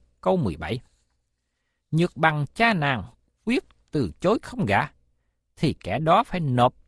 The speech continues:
tiền bằng số tiền sính lễ của gái đồng trinh." Nếu trong trường hợp đó xảy ra, cha của cô gái quyết từ chối không gả nàng, thì người hiếp dâm đó phải bị phạt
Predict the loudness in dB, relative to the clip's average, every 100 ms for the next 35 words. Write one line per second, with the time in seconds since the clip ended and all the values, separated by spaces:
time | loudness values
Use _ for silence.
0 | -2 0 0 -2 -2 -2 -2 -2 -4 -2
1 | -2 -2 -2 -6 -8 -4 -2 -2 -4 -6
2 | -12 -4 -2 0 0 0 -4 -4 -6 -6
3 | _ _ _ _ _ _ _ _ _ _
4 | _ _ _ _ _ _ _ _ _ -2
5 | 0 0 -2 -2 -2 -2 -2 0 -2 -2
6 | -10 0 0 0 -6 _ _ _ _ 2
7 | 2 0 -6 -8 -4 -2 2 2 0 -6
8 | _ _ -4 -4 _ 2 2 2 0 0
9 | -2 -4 0 0 0 0 -2 -6 _ _
10 | _ _ _ _ -4 -2 -4 _ _ -4
11 | 0 0 0 -4 -2 0 2 2 0 0
12 | _ _ _ -4 -2 -2 -6 -6 0 0